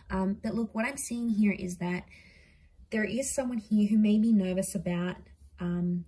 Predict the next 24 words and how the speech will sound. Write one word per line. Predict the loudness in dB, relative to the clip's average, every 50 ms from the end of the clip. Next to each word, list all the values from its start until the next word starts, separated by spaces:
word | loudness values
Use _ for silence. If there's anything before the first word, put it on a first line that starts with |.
| _ _
having | -4 -2 0 0 0
a | -2 -4
potential | -6 -4 -2 -2 -2 -2 -2 -2 -2
relationship | 0 0 0 -2 -2 -2 -4 -4 -4 -4 -8 -6 -6
with | -8 -8 -8 -10
you. | -10 -10 -8 -8 -8 -10 -12 -14 _ _ _ -12 -8
Spirit | -4 -4 -4 -2 -4 -4 -4 -4 -6 -4
or | -2
the | 0 0
universe | 2 2 2 2 2 0 -2 -2
wants | -4 -6 -4 -4
you | -2 -2
to | -2
know | 0 0 -2
that | -2 -2 -2
you | -2 0
may | 0 2 0 0
be | -2 -4 -8
having | -8 -6 -2 0 0 0
two | 0 -4 -6 -4 -4
attempts | -4 -6 -6 -6 -6 -6 -6 -6 -8 -8 -6
with | -8 -8 -6 -6
this | -8 -8
person | -8 -8 -6 -6 -4 -4 -6 -8 -8 -6 -8 -8